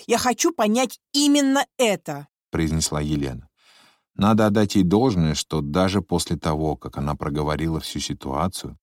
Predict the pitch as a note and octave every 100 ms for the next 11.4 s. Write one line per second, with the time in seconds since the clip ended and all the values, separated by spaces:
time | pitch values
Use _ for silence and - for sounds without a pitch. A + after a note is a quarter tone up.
0 | - D#2 E2 D2+ D#2 D#2+ F2+ E2 D#2+ D#2
1 | D#2 D2+ D#2 D2+ D2 F2 E2+ F2 F2 D#2
2 | C#2+ C2 C2+ _ _ - C#2+ C2+ C#2 C2
3 | C2+ E2 F2 - C#2+ - C2+ C#2+ - E2+
4 | - B1+ - _ - - - - _ _
5 | - E2 F#2 F#2 F2+ E2 E2+ F2 F2 -
6 | E2+ - G#2 F2+ C#2 D2 D2+ D2+ D2 C#2+
7 | C2+ C2+ - - - _ _ - D2 G#2+
8 | A#2 F#2 D2 C2+ - C2 B1+ - - _
9 | E2 D#2 D#2 - E2 E2 F2+ E2+ D#2+ E2
10 | - D#2 D#2 D#2+ D#2 D2+ D#2 D#2+ D2+ D2+
11 | C#2 - -